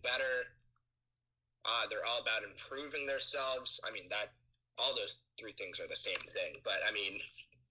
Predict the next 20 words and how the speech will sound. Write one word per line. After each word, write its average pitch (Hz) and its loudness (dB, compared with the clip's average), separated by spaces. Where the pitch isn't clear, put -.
Heat 185 -2
culture 156 0
is 110 -4
just - -2
very 127 2
vital 104 0
to 120 -4
players' 110 0
development. 90 -4
I 135 2
mean, - 0
that's 208 0
why 277 0
they 170 -2
just - -8
produce 175 -10
players 147 -2
out 139 0
of 143 -4
nowhere, 135 -2